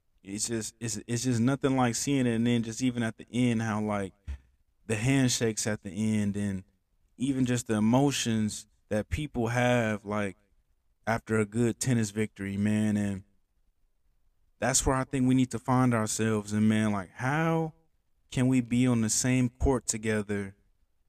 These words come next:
and we just having a great game? And then at the end of this game, it's just like, man, there's no love lost, but so much more love gained. And I think I wanna end with this example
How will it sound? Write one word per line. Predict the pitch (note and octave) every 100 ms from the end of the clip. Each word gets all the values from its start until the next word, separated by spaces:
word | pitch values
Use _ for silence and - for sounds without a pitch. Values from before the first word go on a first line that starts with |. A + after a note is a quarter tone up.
| _ -
and | G2+
we | A2 A#2+
just | G#2+ G#2
having | B2 A2+ A2 G#2
a | G2
great | - A2 A#2 G#2 -
game? | A2+ A#2 A2 G2 E2 _ _ _ _ _ _
And | G#2
then | A2+ A2+
at | A2
the | -
end | - C3+ C3+
of | B2+
this | B2 G#2+
game, | A2 C3 C3+ C#3 C3+ B2+ - _ _ _ _ _ _
it's | G#2
just | A2+ A2+
like, | G#2+ G#2
man, | A2 A#2 A2 G2+
there's | G#2 G#2
no | A#2+ C#3+
love | C3+ C3 B2+ A2
lost, | A#2 B2+ G2 - - -
but | G2+
so | - B2
much | B2 B2 - -
more | A#2 A2
love | G#2+ A2 G#2+ G2+
gained. | A#2 A2+ G2+ E2 - _ _ _ _ _
And | A2 A2 G#2+ G#2 G2 - _ _ _ _
I | -
think | - A3
I | F#3+
wanna | F3+ E3 B2+
end | B2 C#3+ B2 A2+
with | G#2+ G#2
this | A2+ -
example | G#2+ A2+ A2 G2+ C2+